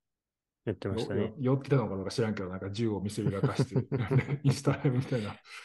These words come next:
Speaker 1: うん。
Speaker 2: で、いやー、どうなのかな、トレントもしかして遊んでたのかなとかちょっと思っちゃう。
Speaker 1: <laughs> そんな、
Speaker 2: あとこの、
Speaker 1: 見た目だけですよ。
Speaker 2: <laughs> そう。
Speaker 1: 見た目が近いだけ。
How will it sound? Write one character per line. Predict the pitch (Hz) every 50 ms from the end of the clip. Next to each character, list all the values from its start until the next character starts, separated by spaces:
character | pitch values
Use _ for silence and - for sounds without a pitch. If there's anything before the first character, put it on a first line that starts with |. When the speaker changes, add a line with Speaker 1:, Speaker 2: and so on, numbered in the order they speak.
| - - - -
Speaker 1:
う | 98
ん。 | 92 90 87 92 95 117 - _ _ _ _ _ _ -
Speaker 2:
で、 | 117 113 113 117 117 113 113 113 - - _ _ _ _ _ _ _ _ _ _ _ _ _ _ _ _ _
い | - -
や | 117 113 123 123 135
ー、 | 123
ど | 143 143
う | 135 - -
な | - 170
の | 139 -
か | - 143 - -
な、 | 170 143
ト | 139 - - 208
レ | 214
ン | 233
ト | 233 -
も | 143 151
し | 143 143
か | - 143
し | 131
て | -
遊 | 107 117 - 180
ん | 185 202
で | 202 202
た | 165
の | 135
か | 127 120
な | 120 120 120
と | -
か | 139 110
ち | - -
ょ |
っ | 131
と | -
思 | 110 117
っ | 127 120
ち | 117 -
ゃ | -
う。 | 135
Speaker 1:
<laughs> |
そ | - - - - 135
ん | - - - - - 123 - - - - - 254 - _
な、 | - 214
Speaker 2:
あ | 160
と | - 147 156
こ | 139 151 139
の、 | 135
Speaker 1:
見 | 135
た | 139 139
目 | 143 143
だ | 127 131
け | 127 -
で | 147 -
す | - -
よ。 | - - - - - 220 202 139 135 113 - - - 190 180 175 - - - 160 147
Speaker 2:
<laughs> | -
そ | - - 147 139
う。 | 139 - - - - - - - _ _
Speaker 1:
見 | 117 107
た | - 143 143
目 | 139 139
が | 135 135 135
近 | - - - 139
い | 110
だ | 92 92
け。 | 87